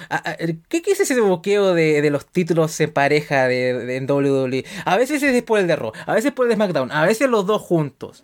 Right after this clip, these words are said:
Pónganse de acuerdo, ¿están unificados sí o no? Fue un, eh, eso me irrita. O sea, de, defiende uno u otro, pero no me digas los dos juntos un día, después uno o el otro, después el otro. Paren la joda. O sea, quiero que me respeten como espectador.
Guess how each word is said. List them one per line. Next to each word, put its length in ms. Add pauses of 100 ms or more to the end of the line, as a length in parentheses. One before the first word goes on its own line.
Pónganse 380
de 100
acuerdo, 480
¿están 220
unificados 580
sí 140
o 120
no? 240 (960)
Fue 160
un, 220 (220)
eh, 240
eso 260
me 100
irrita. 580 (380)
O 120
sea, 440
de, 340 (580)
defiende 400
uno 220
u 200
otro, 340
pero 320
no 140
me 120
digas 180
los 100
dos 120
juntos 280
un 100
día, 280
después 320
uno 160
o 40
el 60
otro, 320 (160)
después 400
el 120
otro. 360 (460)
Paren 220
la 80
joda. 480 (320)
O 60
sea, 180
quiero 240
que 100
me 100
respeten 440
como 160
espectador. 580